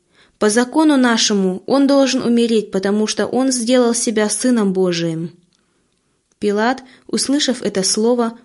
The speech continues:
больше убоялся и опять вошёл в преторию и сказал Иисусу: «Откуда ты?» Но Иисус не дал ему ответа. Пилат говорит ему: «Мне ли не отвечаешь? Не знаешь ли,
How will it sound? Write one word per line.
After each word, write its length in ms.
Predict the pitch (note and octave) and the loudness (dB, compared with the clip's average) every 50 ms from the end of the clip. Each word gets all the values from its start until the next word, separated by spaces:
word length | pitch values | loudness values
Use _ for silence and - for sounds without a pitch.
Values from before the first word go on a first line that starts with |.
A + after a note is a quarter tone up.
| _ - | _ -8
больше 420 | G3 F#3 G#3 A3 A#3 - - B3+ | -2 2 2 2 2 2 0 0
убоялся 800 | A#3 A3 F#3+ G3+ G3 G3+ G3+ F#3+ F#3+ F#3+ F#3 - - F3 E3 - - | -2 0 0 0 0 0 0 0 0 -2 -2 -2 -4 -6 -6 -8 -6
и 80 | - F#3 | -4 -4
опять 320 | F#3 F#3 F#3+ A#3 B3 B3+ | -4 -2 -2 -2 -2 0
вошёл 340 | B3+ A#3+ A#3 - C4 A#3 A3+ | -2 -2 -2 0 0 -2 -2
в 100 | A3+ - | -4 -4
преторию 600 | - G#3+ A3 A3 A3 - A3+ G#3 F#3+ F#3 F3 E3+ | -6 -4 -4 -4 -2 -2 -2 0 0 -2 -2 -4
и 80 | - F#3+ | -4 -4
сказал 420 | - - - - G#3+ G#3 A#3 G#3+ | -6 -6 -6 -6 -2 -2 0 -2
Иисусу: 760 | G#3 - - F#3+ F#3+ F#3+ F#3+ - - G3 F#3+ - - E3 D#3+ - _ _ _ _ _ _ _ _ _ _ _ _ _ - | 0 0 0 -2 -2 -2 -4 -4 -4 -6 -6 -6 -8 -10 -10 -10 _ _ _ _ _ _ _ _ _ _ _ _ _ -10
«Откуда 460 | G3 F#3+ - - - C#4 C4+ A#3 G#3 | -10 -8 -8 -6 -4 0 0 0 0
ты?» 320 | G3+ - F#3+ F3+ E3 E3+ - - _ _ _ _ _ _ _ _ _ _ _ _ _ _ _ _ - | 0 -2 -2 -2 -2 -4 -10 -16 _ _ _ _ _ _ _ _ _ _ _ _ _ _ _ _ -6
Но 160 | - G#3 G3+ G3 | -2 0 0 0
Иисус 540 | - F#3+ G3 G3 G3 - - A3 G#3 - | 0 -2 -2 -2 -2 -2 -2 -2 -4 -2
не 140 | - G#3+ G#3+ | -2 -2 0
дал 180 | G3 A3+ A3+ A3+ | 0 0 0 2
ему 300 | G#3+ G3+ G3 F#3+ F#3+ F3+ | 2 2 2 2 0 0
ответа. 520 | F3+ F3+ F#3 F3+ F#3 F3 F3 - D#3+ E3 E3 E3 _ _ _ _ _ _ _ _ _ _ _ _ _ _ _ _ _ _ _ _ _ _ _ | -2 -4 -4 -2 -2 -2 -2 -6 -10 -12 -12 -16 _ _ _ _ _ _ _ _ _ _ _ _ _ _ _ _ _ _ _ _ _ _ _
Пилат 320 | - A3+ G#3 G3+ G3+ G3 F#3+ | -4 -2 0 0 0 0 0
говорит 440 | F#3+ G3 G3 G3+ G#3 G#3 A3+ A3 A3 | -2 -2 0 0 0 0 0 -2 -2
ему: 420 | G3+ G3 F#3+ F#3+ G3 G3 F#3+ F#3+ F#3+ - - _ _ _ _ _ _ _ _ _ _ _ - | -2 0 0 2 0 -2 -4 -8 -16 -20 -20 _ _ _ _ _ _ _ _ _ _ _ -4
«Мне 320 | - G#3+ A3 A#3 B3+ C#4+ | 0 2 4 4 4 4
ли 140 | D4+ D#4 D#4+ | 4 4 4
не 120 | D#4 D4+ | 4 2
отвечаешь? 840 | C4+ B3+ B3+ A3+ A3 G#3+ - - - G3+ F#3+ F3+ E3+ E3+ E3+ - - - _ _ _ _ _ - | 2 0 -2 -4 -4 -2 -2 -2 -2 -2 -2 -2 -2 -2 -4 -4 -6 -8 _ _ _ _ _ -2
Не 160 | G#3 G#3+ G#3 | 0 0 0
знаешь 500 | F#3+ F#3+ G#3+ A#3 C#4 D4+ D#4 B3+ - - | 2 2 0 2 2 2 2 2 0 0
ли, 280 | G#3 G3 F#3+ F#3+ F#3+ | 0 -2 -2 -4 -6